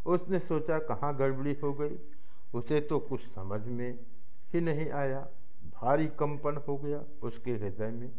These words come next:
सोचा, "मैंने जीवन में कभी धोखा नहीं खाया,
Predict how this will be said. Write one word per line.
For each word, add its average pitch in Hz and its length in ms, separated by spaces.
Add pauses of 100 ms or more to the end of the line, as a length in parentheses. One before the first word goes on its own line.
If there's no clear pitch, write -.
(600)
सोचा, 175 300
"मैंने 170 340
जीवन 135 400
में 160 320
कभी 113 320
धोखा 104 460
नहीं 95 300
खाया, 120 400